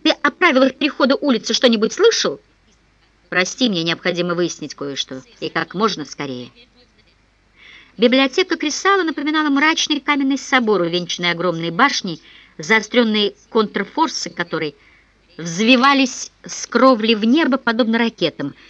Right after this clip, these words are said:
Я остановился в проёме её двери, обернулся к Стиву. «Тут всё есть?» Стив с выражением, близким к отчаянию, покачал головой. «Майки», — сказал он, —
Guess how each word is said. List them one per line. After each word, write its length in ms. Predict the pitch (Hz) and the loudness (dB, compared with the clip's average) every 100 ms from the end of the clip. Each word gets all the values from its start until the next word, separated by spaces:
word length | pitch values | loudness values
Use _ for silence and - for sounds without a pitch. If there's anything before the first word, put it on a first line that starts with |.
| - - | -20 -8
Я 220 | 185 226 - | -2 -2 -2
остановился 720 | 202 - 208 220 262 247 - | -4 -4 -4 -2 -2 -2 -6
в 80 | 170 | -6
проёме 460 | - 175 165 156 156 | -4 -2 -2 -4 -6
её 120 | 156 | -8
двери, 360 | 151 160 156 - | -6 -6 -6 -8
обернулся 580 | 165 175 190 180 - - | -6 -6 -6 -6 -8 -8
к 80 | |
Стиву. 480 | - - 156 135 131 - - _ _ _ - | -10 -12 -10 -10 -10 -16 -20 _ _ _ -10
«Тут 160 | 180 - | -10 -8
всё 300 | - - 330 | -8 0 0
есть?» 520 | 190 143 - - - _ _ _ _ _ _ _ _ | 0 -4 -8 -14 -20 _ _ _ _ _ _ _ _
Стив 360 | - - 254 247 | -14 -4 -2 0
с 80 | |
выражением, 480 | 233 233 226 247 220 | 0 2 4 2 2
близким 360 | 214 220 - 214 | 0 -2 -4 -2
к 60 | |
отчаянию, 520 | 214 208 - 247 202 175 | -2 -2 0 0 -2 -6
покачал 480 | - 175 170 175 | -8 -8 -4 -6
головой. 500 | 175 160 165 139 127 - _ _ _ _ _ _ _ | -6 -6 -6 -6 -12 -14 _ _ _ _ _ _ _
«Майки», — 400 | 151 170 190 190 | -4 0 0 -2
сказал 460 | - 143 139 139 131 | -12 -12 -10 -8 -8
он, — 160 | 127 | -12